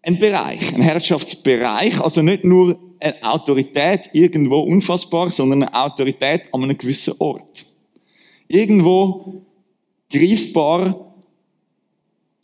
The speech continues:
der Herrschaftsbereich hat Grenzen, der ist irgendwie zuordnen-, zuordbar. Okay, jetzt, äh, am Anfang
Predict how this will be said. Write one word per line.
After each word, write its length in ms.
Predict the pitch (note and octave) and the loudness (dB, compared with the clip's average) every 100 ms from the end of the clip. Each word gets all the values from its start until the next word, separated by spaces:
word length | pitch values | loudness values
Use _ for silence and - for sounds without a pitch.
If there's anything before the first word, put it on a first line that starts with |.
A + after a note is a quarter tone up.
| _ | _
der 160 | - D#3 | -4 0
Herrschaftsbereich 920 | F3 F#3+ - D3+ - D#3+ D3 C#3+ E3+ | 2 2 0 -4 -4 -2 0 0 -2
hat 160 | C#3 - | -4 -4
Grenzen, 760 | A#2 B2+ F#3 C#4+ - B3 C4 - - _ _ _ _ _ | -6 -2 -2 -2 0 0 0 -4 -20 _ _ _ _ _
der 120 | C3+ C3+ | -4 0
ist 200 | D#3 - | 0 2
irgendwie 720 | E3+ E3+ D#3+ D#3 D3+ D3+ A#2 | 2 4 4 4 2 -2 -4
zuordnen-, 720 | - - F3+ D3 D3 B2 B2 - _ - | -2 2 2 2 0 0 -2 -4 _ -2
zuordbar. 640 | D3+ C#3+ C#3 - A1 - - _ _ _ - _ | 0 2 0 -6 -14 -16 -20 _ _ _ -20 _
Okay, 520 | - - F3 - - - | -4 0 -2 -4 -16 -4
jetzt, 340 | C#3+ F#3+ - C3+ | 0 0 0 0
äh, 160 | F#3 G#3+ - _ _ - | 0 -2 -10 _ _ -12
am 140 | B2+ | -6
Anfang 640 | - F3 A3 A2 D2 G#2+ | 0 0 0 -4 -6 -8